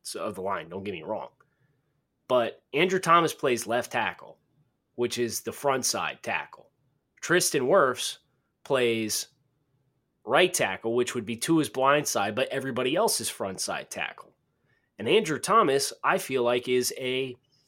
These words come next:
scheme-specific type of starter, and Tristan Wirfs is a right tackle for everybody else. So are you gonna trade up into the top five to draft a, a right tackle?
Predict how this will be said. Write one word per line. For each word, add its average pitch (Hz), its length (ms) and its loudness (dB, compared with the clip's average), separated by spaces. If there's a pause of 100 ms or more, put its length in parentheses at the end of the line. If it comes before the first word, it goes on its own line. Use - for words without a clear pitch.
(720)
scheme-specific 151 960 -4
type 139 260 0
of 151 100 -6
starter, 147 440 2
and 120 120 -2
Tristan 151 440 -2
Wirfs 190 300 2
is 131 100 0
a 123 60 2
right 135 280 0
tackle 196 380 0
for - 180 -6
everybody 92 480 -8
else. - 320 -12 (1800)
So 143 140 4
are - 20 8
you 147 160 4
gonna 160 120 4
trade 170 380 4
up 185 140 4
into 180 160 2
the 160 100 0
top 175 320 0
five 180 440 2
to 147 100 -6
draft 139 380 0
a, 139 200 -6
a 127 100 -4
right 127 320 0
tackle? 190 520 -2